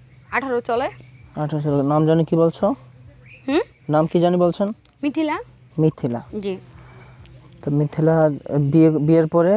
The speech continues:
Speaker 2: কেমন ছেলে পছন্দ? মোটা, চিকন, কালো?
Speaker 1: সে কালো হোক, সমস্যা নাই। ইস-, মোটা হলে হবে না।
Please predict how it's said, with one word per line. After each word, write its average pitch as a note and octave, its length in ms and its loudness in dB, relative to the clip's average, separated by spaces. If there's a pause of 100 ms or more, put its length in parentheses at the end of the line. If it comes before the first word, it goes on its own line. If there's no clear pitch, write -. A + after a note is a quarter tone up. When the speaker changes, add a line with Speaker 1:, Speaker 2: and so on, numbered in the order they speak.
(140)
Speaker 2:
কেমন F#3 220 0
ছেলে F3+ 220 -2
পছন্দ? F3+ 340 -2 (500)
মোটা, D#3+ 300 -2
চিকন, F#3 400 -2
কালো? E3 280 2 (760)
Speaker 1:
সে G4 140 -6
কালো D4+ 280 0
হোক, C4 200 -6 (520)
সমস্যা A3+ 420 -4
নাই। G3 180 -10 (1600)
ইস-, A#3 280 -10
মোটা D#4+ 320 2
হলে D4 240 0
হবে G3 240 -8
না। D#3+ 100 -20